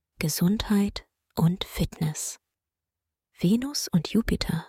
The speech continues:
sorgen für die perfekte Balance. Du entwickelst innere Ruhe und kannst am Abend sehr gut entspannen.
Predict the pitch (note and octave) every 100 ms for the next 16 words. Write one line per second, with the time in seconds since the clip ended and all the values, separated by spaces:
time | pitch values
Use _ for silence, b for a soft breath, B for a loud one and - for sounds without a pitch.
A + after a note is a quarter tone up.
0 | - - - E3+ A3+ A3 - - - -
1 | - - F#3+ - - - - - - -
2 | - _ _ _ _ _ _ _ _ _
3 | - G#3 E3+ - A#3 - A#3 - - A3
4 | A#3+ C4+ - - - - E3+ F#3+ - _
5 | _ _ _ _ _ _ _ - E3 -
6 | - E3 - - - - D3+ D#3+ F#3+ F3+
7 | - _ - - - E3+ E3 E3+ - -
8 | - - _ - E3 - - D#3 D#3+